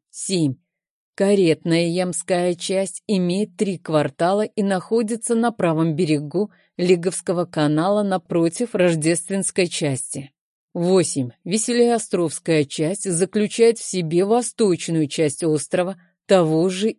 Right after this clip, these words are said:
имени Большой и Малой Невою и Кронштадтским заливом, окружённого до тринадцати линий, что к западу от неё лежит, не считается более к городу. Эта часть имеет пять кварталов.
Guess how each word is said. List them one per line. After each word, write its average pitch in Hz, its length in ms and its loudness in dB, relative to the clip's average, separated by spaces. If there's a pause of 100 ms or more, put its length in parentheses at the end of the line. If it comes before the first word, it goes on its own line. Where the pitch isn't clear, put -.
имени 185 560 0
Большой 180 640 0
и - 180 -4
Малой 175 400 0
Невою 165 680 0 (420)
и 208 140 0
Кронштадтским 170 960 -2
заливом, 208 580 2
окружённого 185 880 -2
до 170 380 0
тринадцати 185 800 -2
линий, 160 540 0 (260)
что - 300 -2
к 160 100 -4
западу 165 540 2
от 156 160 0
неё 165 240 2
лежит, 151 420 0
не 214 140 2
считается 180 760 0
более 156 400 2
к 156 100 -4
городу. 151 600 0
Эта 185 280 0
часть 226 400 -2
имеет 208 400 -2 (200)
пять 147 340 0
кварталов. 156 640 0